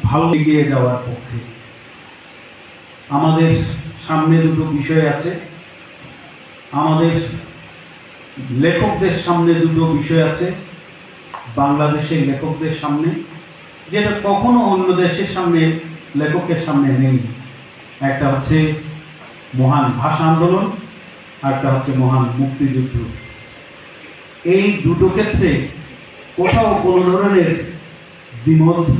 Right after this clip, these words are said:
আমরা পাই না। লেখকরাও এই দুটো বিষয়ের যে চেতনা,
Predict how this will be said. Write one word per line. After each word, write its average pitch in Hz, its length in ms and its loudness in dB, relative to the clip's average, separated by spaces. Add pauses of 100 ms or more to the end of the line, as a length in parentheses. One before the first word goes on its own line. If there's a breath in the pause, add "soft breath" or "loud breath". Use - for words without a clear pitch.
(120)
আমরা 135 360 0
পাই 139 160 2
না। 120 180 2 (840)
লেখকরাও 165 760 2
এই 160 200 4
দুটো 170 520 2 (560)
বিষয়ের 185 560 2
যে 160 180 -2
চেতনা, 156 540 2